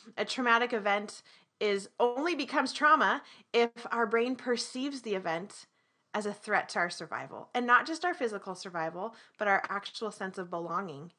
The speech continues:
and our sense of identity in the world as well. And we miss that.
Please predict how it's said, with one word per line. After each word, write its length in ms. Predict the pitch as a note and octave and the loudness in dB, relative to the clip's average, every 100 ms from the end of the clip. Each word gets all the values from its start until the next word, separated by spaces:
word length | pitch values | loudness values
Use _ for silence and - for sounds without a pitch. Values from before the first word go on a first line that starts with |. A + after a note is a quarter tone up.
| - | -6
and 100 | F#3+ | -4
our 80 | F#3 | -4
sense 280 | - F#3+ F#3+ | -4 -6 -4
of 80 | |
identity 580 | F3 E3 E3 F3 E3 D3+ | -4 -4 -4 -6 -6 -8
in 100 | - | -8
the 100 | F3 | -6
world 240 | E3 D#3 D#3+ | -4 -4 -6
as 120 | D#3+ | -8
well. 280 | D3+ C#3 - - - - | -8 -8 -10 -20 -20 -6
And 100 | A3+ | -2
we 120 | B3 | 2
miss 180 | C4+ B4 | 4 2
that. 280 | - - - | 4 4 2